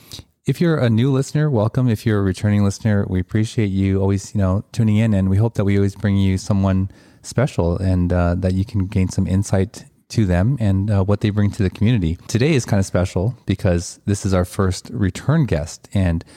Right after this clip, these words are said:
they had so much to, to share and so many interesting stories.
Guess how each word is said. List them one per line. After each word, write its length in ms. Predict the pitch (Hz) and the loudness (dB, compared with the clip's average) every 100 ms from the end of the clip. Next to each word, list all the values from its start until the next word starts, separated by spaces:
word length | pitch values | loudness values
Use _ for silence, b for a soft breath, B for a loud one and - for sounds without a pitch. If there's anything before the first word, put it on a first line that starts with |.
| B _ | B _
they 140 | 110 | 0
had 180 | 139 139 | 0 0
so 200 | - 135 | 0 2
much 400 | 123 113 - - | 2 2 -2 -10
to, 340 | - 120 104 98 | -2 0 2 0
to 200 | - 95 | -2 -4
share 460 | - - 131 131 | -4 -2 0 2
and 140 | 127 104 | 2 0
so 160 | - | 0
many 180 | 117 117 | 0 2
interesting 400 | 113 117 110 113 | 2 0 -2 -2
stories. 540 | 101 - 113 113 110 | -2 -2 0 2 0